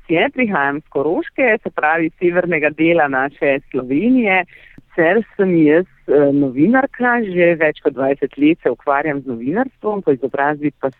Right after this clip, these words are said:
sem diplomirana inženirka agronomije.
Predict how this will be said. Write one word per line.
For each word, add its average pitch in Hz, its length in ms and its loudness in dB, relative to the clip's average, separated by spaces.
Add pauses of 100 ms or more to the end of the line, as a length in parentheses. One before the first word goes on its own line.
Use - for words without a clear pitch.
sem 143 240 2
diplomirana 139 640 -2
inženirka 135 840 -4
agronomije. 135 920 0